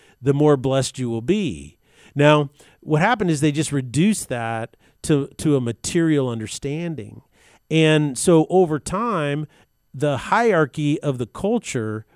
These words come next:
grew up around people who were poor. They were seen to be, well, they're not good Jews.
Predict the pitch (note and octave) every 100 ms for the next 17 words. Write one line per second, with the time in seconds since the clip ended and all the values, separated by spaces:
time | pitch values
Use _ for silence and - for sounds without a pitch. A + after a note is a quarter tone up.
0 | - A2+ C#3+ D#3+ D3 D#3 E3+ A#2+ - -
1 | B2+ B2 A#2 A2+ F3+ G3 C3+ A2+ B2+ G2
2 | - - A3 E3 G2 A#2 C#3 _ _ _
3 | _ - C3 D#3+ D3+ - D3+ C#3 B2 C3
4 | C3 B2+ B2 C#3 C3 B2+ A2+ B2+ C3 C3
5 | A2 B2 A#2+ A#2+ A2+ G2+ A2 C3